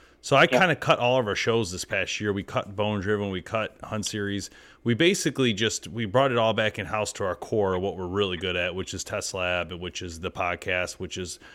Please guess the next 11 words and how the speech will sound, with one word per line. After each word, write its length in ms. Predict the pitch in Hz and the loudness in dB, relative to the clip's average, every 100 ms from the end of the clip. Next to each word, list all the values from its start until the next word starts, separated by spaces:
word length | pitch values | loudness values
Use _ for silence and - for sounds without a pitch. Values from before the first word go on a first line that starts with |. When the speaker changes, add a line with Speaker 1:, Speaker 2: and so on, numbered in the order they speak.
| - - | -20 -10
Speaker 1:
uh, 160 | 90 87 | -2 -2
B 220 | 80 107 | 2 2
H 160 | 95 - | 2 -2
P 100 | 90 | -6
Kids, 360 | - 98 92 | -2 0 0
something 240 | - 101 95 | -2 -4 -4
we're 80 | 87 | -4
focusing 480 | 101 92 - - 92 | -2 -4 -6 -6 -6
on 160 | 87 | -4
this 220 | 90 - | -4 -6
year. 320 | 92 87 87 | -4 -4 -6